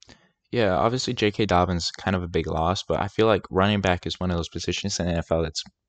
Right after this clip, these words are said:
pretty replaceable in the sense that kind of the N F L has gone away from, like, the power run game, you know.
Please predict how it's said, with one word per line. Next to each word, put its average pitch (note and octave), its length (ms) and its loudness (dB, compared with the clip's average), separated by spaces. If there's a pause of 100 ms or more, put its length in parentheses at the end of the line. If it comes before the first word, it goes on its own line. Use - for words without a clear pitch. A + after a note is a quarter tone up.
(140)
pretty C3 220 -2
replaceable B2+ 880 -2 (760)
in A2+ 60 0
the A2 80 2
sense G#2+ 280 0
that F2+ 300 2 (340)
kind A#2 240 0
of - 320 -4 (120)
the F#2+ 140 0
N C3 80 -2
F B2+ 140 -2
L A#2 60 4
has G#2 100 0
gone F#2+ 180 0
away E2+ 260 0
from, D#2+ 220 -8
like, C#2 380 -10
the - 60 -6
power F2 300 0
run E2+ 200 -2
game, E2+ 400 -2
you E2 80 -6
know. D#2+ 320 -6